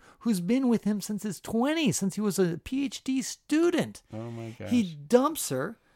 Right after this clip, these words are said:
Speaker 1: to go with his nurse. I mean,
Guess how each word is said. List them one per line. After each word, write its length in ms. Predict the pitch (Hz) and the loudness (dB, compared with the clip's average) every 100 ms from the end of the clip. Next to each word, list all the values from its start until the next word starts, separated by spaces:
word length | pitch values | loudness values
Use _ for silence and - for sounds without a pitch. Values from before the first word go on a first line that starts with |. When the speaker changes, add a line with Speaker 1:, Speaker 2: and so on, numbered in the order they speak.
| _ _ _ _ _ | _ _ _ _ _
Speaker 1:
to 220 | 208 208 | 4 4
go 240 | 175 165 226 | 4 4 4
with 200 | 240 220 | 4 0
his 180 | 180 147 | -2 -2
nurse. 720 | 156 185 285 208 254 - - - _ _ _ _ _ - | 0 2 0 0 -4 -8 -12 -16 _ _ _ _ _ -8
I 60 | 277 | -2
mean, 380 | 302 302 285 | 0 0 -2